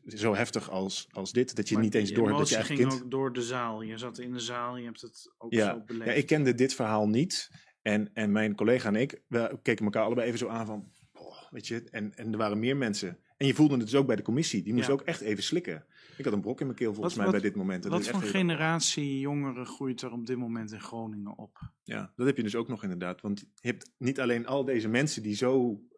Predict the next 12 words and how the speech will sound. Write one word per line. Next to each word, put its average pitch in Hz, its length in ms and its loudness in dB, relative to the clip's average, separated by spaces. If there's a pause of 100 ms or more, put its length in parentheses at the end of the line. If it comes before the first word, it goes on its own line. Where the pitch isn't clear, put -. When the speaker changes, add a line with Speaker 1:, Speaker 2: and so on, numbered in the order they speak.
Speaker 1:
gefrustreerd 123 640 0
en 107 380 -2
boos 123 340 2
en, 107 260 -4 (360)
en, 110 240 0
en, 104 200 -6
en, 101 180 -4
en 98 380 -4
pijn 127 260 2
en, 113 200 -2
en, 107 220 -8
en 107 160 -8